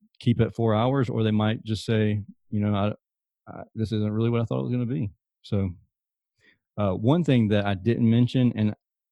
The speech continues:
I don't even think that we've ever talked about this, the challenge that we had, and a lot of friends, so we're in a small group,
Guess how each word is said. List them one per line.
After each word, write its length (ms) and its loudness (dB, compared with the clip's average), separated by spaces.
I 60 -2
don't 160 4
even 160 4
think 200 -4
that 100 -4
we've 240 0
ever 260 -2
talked 260 -2
about 240 -4
this, 220 -6
the 120 -4
challenge 580 0
that 180 -2
we 140 0
had, 520 -2
and 320 0
a 80 -4
lot 220 0
of 120 0
friends, 300 -2
so 160 0
we're 240 0
in 120 2
a 100 2
small 320 -2
group, 340 -2